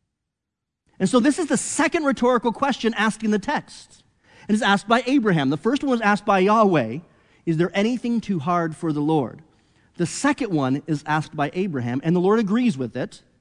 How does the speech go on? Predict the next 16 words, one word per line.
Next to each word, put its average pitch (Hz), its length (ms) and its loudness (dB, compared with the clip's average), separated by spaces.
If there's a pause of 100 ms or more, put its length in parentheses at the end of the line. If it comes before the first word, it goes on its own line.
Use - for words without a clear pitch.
(520)
So - 120 -10
it's 127 140 -10
not 143 220 -2
a 151 60 -4
human, 156 540 0 (460)
it's - 120 -20
not 156 140 -2
wrong. 156 380 0 (1300)
"Shall 220 420 0
not 147 420 0 (720)
the 135 100 -4
judge 127 680 0 (360)
of 135 140 -4
all 135 140 0
the 131 160 0
earth 127 420 -4